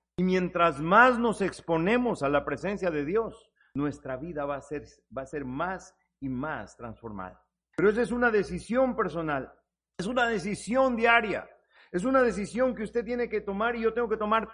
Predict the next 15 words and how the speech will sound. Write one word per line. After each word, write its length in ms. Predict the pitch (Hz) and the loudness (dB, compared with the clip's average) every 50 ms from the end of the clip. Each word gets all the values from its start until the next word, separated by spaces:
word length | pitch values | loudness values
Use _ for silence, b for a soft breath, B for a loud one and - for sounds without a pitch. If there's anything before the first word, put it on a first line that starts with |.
| - _ | -6 _
todos 380 | - 269 302 311 302 302 285 233 | 2 4 4 4 4 2 0 0
los 260 | 220 220 220 208 175 | 0 0 -2 0 0
días 360 | 185 247 277 285 285 262 220 | 0 2 4 6 6 6 4
de 80 | 202 233 | 2 0
nuestra 400 | 220 220 226 208 - - 202 196 | -2 -2 -4 -4 -4 -2 -2 -2
vida. 380 | 180 202 202 175 135 95 - - _ _ _ _ _ _ - | -2 -4 -6 -6 -8 -8 -10 -12 _ _ _ _ _ _ 0
"Amarás 320 | 190 202 214 247 214 - | 4 4 6 6 6 8
al 120 | 269 254 190 | 6 6 6
Señor 380 | 180 214 214 220 247 254 233 | 2 0 2 4 4 2 2
tu 120 | 240 226 226 | 0 -4 -2
Dios 300 | 214 233 247 247 226 - | 2 4 4 4 4 2
con 300 | - - 202 190 185 - | -2 -2 -2 -2 0 2
toda 260 | 233 240 240 233 233 | 4 4 4 4 2
tu 120 | 233 214 208 | 0 -2 0
mente, 680 | 196 202 208 208 202 190 170 - 151 127 107 87 b | 2 2 2 2 2 0 -2 -2 -2 -4 -4 -4 b